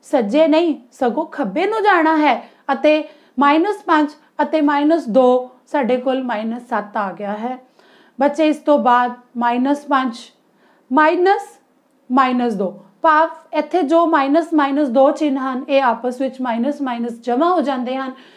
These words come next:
ਇਸ ਦਾ ਮਤਲਬ ਮਾਈਨਸ ਪੰਜ ਵਿੱਚ ਅਸੀਂ ਦੋ ਜੋੜਾਂਗੇ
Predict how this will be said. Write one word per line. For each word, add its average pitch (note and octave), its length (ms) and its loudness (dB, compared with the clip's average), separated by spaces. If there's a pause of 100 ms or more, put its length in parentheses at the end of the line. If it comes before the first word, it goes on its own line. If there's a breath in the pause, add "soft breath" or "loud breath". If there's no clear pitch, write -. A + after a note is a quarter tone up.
(180 loud breath)
ਇਸ D4+ 140 2
ਦਾ F#4 140 4
ਮਤਲਬ E4 420 2
ਮਾਈਨਸ D4 380 2
ਪੰਜ D4 300 -2
ਵਿੱਚ D4+ 240 -2
ਅਸੀਂ D4 220 -2
ਦੋ B3+ 260 2
ਜੋੜਾਂਗੇ B3+ 840 0